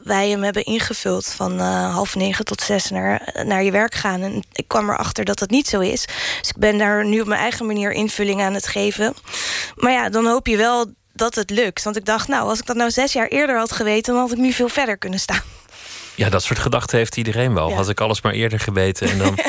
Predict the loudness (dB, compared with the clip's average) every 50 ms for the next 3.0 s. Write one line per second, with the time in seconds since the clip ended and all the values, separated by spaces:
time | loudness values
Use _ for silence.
0 | -2 -4 -8 -10 -10 -10 -12 -14 -10 -2 0 2 2 2 2 0 0 2 2 2
1 | 2 2 2 2 2 2 2 2 2 2 0 -2 -2 -4 -4 -2 0 0 0 0
2 | 0 0 0 0 0 0 0 2 2 2 2 2 2 2 2 2 2 0 0